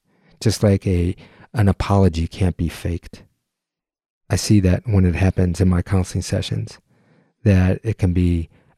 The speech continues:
obviously a phony gesture to just appease. And that's a real inauthentic way to take accountability and responsibility. So I'll just put it out to you. Let,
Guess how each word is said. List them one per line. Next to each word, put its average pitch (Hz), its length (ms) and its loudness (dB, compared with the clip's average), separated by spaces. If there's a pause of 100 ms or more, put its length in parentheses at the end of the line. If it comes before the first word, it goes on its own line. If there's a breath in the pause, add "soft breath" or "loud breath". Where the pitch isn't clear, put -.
obviously 92 840 0
a 95 140 0
phony 95 640 2 (920)
gesture 98 580 2
to 90 520 0
just - 380 -2
appease. - 720 -6 (1080)
And 95 360 2
that's 92 360 2
a 90 360 2
real 104 300 4
inauthentic 98 840 2
way 90 320 2
to 92 320 0
take - 260 0
accountability 90 640 2
and 87 100 0
responsibility. 87 920 -4 (1040)
So 110 200 2
I'll 98 120 6
just 92 220 0
put 107 140 4
it 98 80 6
out 98 160 4
to - 140 -2
you. 90 120 0
Let, 131 180 2